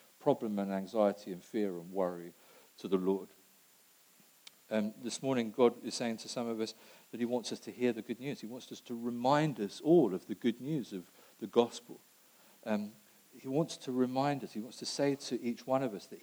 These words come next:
he loves you, that he knows you, that he made you, that you matter to him. You matter to him. And he's saying, "I want to renew a resta-, relationship with you. I, I,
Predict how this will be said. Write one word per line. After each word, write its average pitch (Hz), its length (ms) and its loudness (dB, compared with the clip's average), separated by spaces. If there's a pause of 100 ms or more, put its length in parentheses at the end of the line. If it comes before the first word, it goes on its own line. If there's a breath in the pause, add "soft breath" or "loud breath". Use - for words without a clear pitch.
he 110 100 -8
loves 113 480 0
you, 82 260 -12
that 107 200 0 (300 loud breath)
he 113 200 -8
knows 113 440 0
you, 92 100 -14 (400)
that 127 140 -12
he 117 180 -6
made 117 440 0
you, 98 80 -12 (180)
that 110 100 -12
you 110 280 -8
matter 123 720 -6 (380 soft breath)
to 107 180 -2
him. 101 300 -4 (960)
You 117 140 -8
matter 120 560 0 (340 loud breath)
to - 80 -14
him. 104 440 -4
And 104 120 -8
he's 113 180 -12
saying, 120 220 -6
"I 120 80 -2
want 131 240 0
to 143 80 2
renew 127 600 0 (380 loud breath)
a - 200 -16
resta-, 131 400 -4
relationship 127 720 0
with 107 160 -14
you. 92 180 -4
I, 110 100 2
I, 120 200 -4